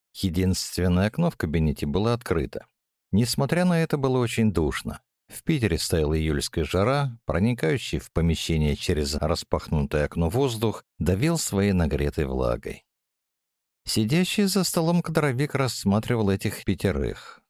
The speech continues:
Всех их он видел в первый раз. Все они пришли устраиваться на работу через кого-то. Простых в торговом флоте не было в принципе. Все были в той или иной степени блатные,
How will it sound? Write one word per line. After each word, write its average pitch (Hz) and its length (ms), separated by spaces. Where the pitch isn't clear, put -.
Всех - 340
их 131 140
он 117 140
видел 101 260
в - 100
первый 87 300
раз. - 380
Все 170 340
они 110 340
пришли 175 400
устраиваться 156 720
на 120 100
работу 117 520
через 113 320
кого-то. 98 680
Простых 92 600
в - 40
торговом 135 480
флоте 131 380
не 104 220
было 101 180
в - 140
принципе. 76 800
Все - 240
были 71 240
в - 80
той 80 220
или 71 320
иной 82 260
степени 71 460
блатные, 123 720